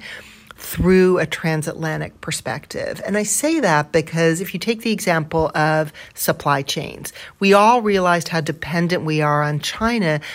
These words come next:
for basic personal protective equipment. And then we put in place tariffs on P P E because we wanted to make sure we had enough in our own countries.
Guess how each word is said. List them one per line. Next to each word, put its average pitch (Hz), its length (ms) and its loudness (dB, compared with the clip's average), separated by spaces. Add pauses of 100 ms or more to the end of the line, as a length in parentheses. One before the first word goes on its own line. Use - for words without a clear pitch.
(120)
for 180 160 -2
basic 196 680 -2
personal 165 380 -2
protective 147 500 -4
equipment. - 640 -4 (480)
And 208 160 8
then 233 160 8
we 247 100 4
put 220 160 4
in 180 80 2
place 180 260 2
tariffs 254 720 4 (120)
on 170 460 4 (100)
P 185 160 0
P 170 240 -2
E 160 400 -4 (320)
because 196 360 4
we 190 120 4
wanted 190 220 6
to 196 40 2
make 185 160 2
sure 190 160 0
we 185 100 -2
had 175 220 0
enough 185 420 4
in 190 80 4
our 175 140 4
own 170 240 0
countries. - 720 -6